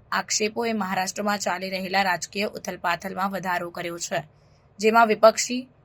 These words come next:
પક્ષો તેમની તપાસની માંગ પાછળ એકત્ર થયા છે.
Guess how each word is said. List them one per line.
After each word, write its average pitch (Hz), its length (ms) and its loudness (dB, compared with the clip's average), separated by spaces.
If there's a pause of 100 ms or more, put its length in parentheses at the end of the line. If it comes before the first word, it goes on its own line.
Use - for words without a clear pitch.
(720)
પક્ષો 226 380 6 (240)
તેમની 208 220 2
તપાસની 208 520 0
માંગ 196 360 -2
પાછળ 190 400 -2
એકત્ર 196 400 -2
થયા 175 280 -4
છે. 175 200 -4